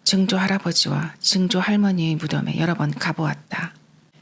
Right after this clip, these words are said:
그 무덤들은 흰 참나무가 서 있는 높은 상등성 위에 나란히 앉아 있었다. 가을이 되면 무덤가에서 무릎까지 쑥쑥 빠질 만큼 낙엽이 쌓였다.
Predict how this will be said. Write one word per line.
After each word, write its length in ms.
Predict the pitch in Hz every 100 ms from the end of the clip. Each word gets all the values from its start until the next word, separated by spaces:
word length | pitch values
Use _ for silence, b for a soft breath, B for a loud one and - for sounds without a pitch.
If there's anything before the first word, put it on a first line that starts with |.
| _
그 340 | - 214 208 208
무덤들은 720 | 202 202 208 202 190 185 185
흰 180 | 208 233
참나무가 540 | 233 202 185 165 156
서 220 | 165 180
있는 420 | 165 160 170 170 160
높은 400 | 175 - 185 180
상등성 680 | 202 196 - 185 - 156
위에 220 | 151 151 156
나란히 400 | 160 175 160 160
앉아 300 | 160 160 160
있었다. 600 | 160 151 - 151 147 147 - - B B B B B B B B B B - -
가을이 340 | 214 220 226 220
되면 340 | 202 202 202
무덤가에서 920 | 190 202 190 - 175 165 165 180 170
무릎까지 720 | 180 185 - - 156 - 147
쑥쑥 580 | 156 202 202 - 180 -
빠질 320 | 175 185 185
만큼 720 | 165 147 143 - 175 175 180 -
낙엽이 360 | 175 180 185 160
쌓였다. 680 | - 175 170 - 143 151